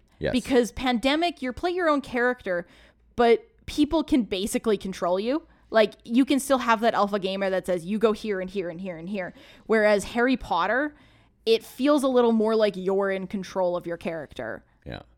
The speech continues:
Speaker 2: Right?
Speaker 1: And, and
Speaker 2: Like
Speaker 1: the other negative side of alpha gaming is if you have too many alpha gamers, then coopera-, cooperative games become an argument.
Speaker 2: Argument.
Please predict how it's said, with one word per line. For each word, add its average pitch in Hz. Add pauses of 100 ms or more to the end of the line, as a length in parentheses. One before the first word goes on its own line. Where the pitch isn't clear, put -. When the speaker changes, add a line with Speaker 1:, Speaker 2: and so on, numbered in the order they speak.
Speaker 2:
Right? 196
Speaker 1:
And, -
and -
Speaker 2:
Like 214 (840)
Speaker 1:
the 113
other 127
negative 104
side 82
of 78
alpha 85
gaming 71
is 69
if 69
you 69
have 67
too 107
many 117
alpha 85
gamers, 76 (340)
then 113
coopera-, 90 (260)
cooperative 90
games 76
become 65
an -
argument. -
Speaker 2:
Argument. 165